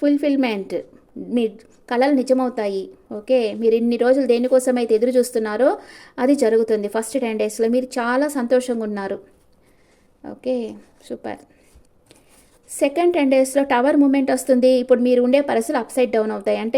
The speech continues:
మీరు ఎక్కడికన్నా ట్రావెల్ చేసి వెళ్ళొచ్చు. మీ చుట్టూ ఉండే పరిస్-, పరిసరాలు, వ్యక్తులు చేంజ్ అవుతారు. సెకండ్ టెన్ డేస్‌లో కూడా విష్ ఫుల్‌ఫిల్‌మెంట్ అవుతుంది. ఎంత మంచి కార్డ్స్ వచ్చాయి చూడండి. మీరు ఏం కోరుకుంటున్నారో అది జరుగుతుంది. మీరు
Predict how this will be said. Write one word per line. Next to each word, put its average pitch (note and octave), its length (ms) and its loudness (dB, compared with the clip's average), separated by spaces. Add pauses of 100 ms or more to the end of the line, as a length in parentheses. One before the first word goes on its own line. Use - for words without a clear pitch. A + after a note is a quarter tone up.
(120)
మీరు B3+ 160 4
ఎక్కడికన్నా A#3+ 440 -2
ట్రావెల్ A#3 360 0
చేసి A3+ 260 0
వెళ్ళొచ్చు. G#3+ 460 -2 (680)
మీ C4+ 140 6
చుట్టూ C4+ 280 2
ఉండే B3+ 220 4
పరిస్-, B3+ 400 2 (260)
పరిసరాలు, B3 560 2 (220)
వ్యక్తులు B3+ 340 0 (120)
చేంజ్ A#3 280 2
అవుతారు. G3+ 300 -4 (2250)
సెకండ్ D4+ 280 2
టెన్ C#4+ 160 6
డేస్‌లో C#4 300 2
కూడా C4+ 220 6
విష్ C#4+ 180 0
ఫుల్‌ఫిల్‌మెంట్ C4 500 0
అవుతుంది. A3 320 0 (100)
ఎంత C4 180 -4 (100)
మంచి B3 240 -2
కార్డ్స్ B3 260 -2
వచ్చాయి G#3 260 -2
చూడండి. G3 320 -4 (540)
మీరు A#3+ 140 2 (120)
ఏం C#4 80 6 (100)
కోరుకుంటున్నారో C4 640 4
అది B3 160 4
జరుగుతుంది. A#3+ 440 2
మీరు B3 120 2